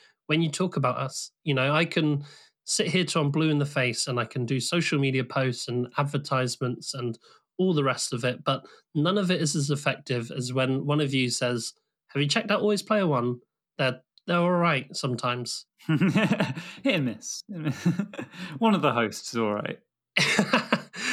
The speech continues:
Speaker 1: They have some weird opinions about Spirit Island, but apart from that, they're fine.
Speaker 2: <laughs>
Speaker 1: And I'm not saying rush off and be evangelical, but if you're sat here thinking,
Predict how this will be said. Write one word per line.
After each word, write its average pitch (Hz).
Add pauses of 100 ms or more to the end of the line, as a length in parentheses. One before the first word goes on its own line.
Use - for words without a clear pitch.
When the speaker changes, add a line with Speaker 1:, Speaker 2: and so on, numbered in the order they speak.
(160)
Speaker 1:
They 180
have 214
some 196
weird 196
opinions 175
about 156
Spirit 151
Island, 139
but 151
apart 147
from 135
that, 131
they're 135
fine. 170
Speaker 2:
<laughs> - (540)
Speaker 1:
And 208
I'm 214
not 202
saying 190
rush 175
off 180
and 156
be 156
evangelical, 175 (160)
but 202 (160)
if 208
you're 226
sat 208
here 202
thinking, 202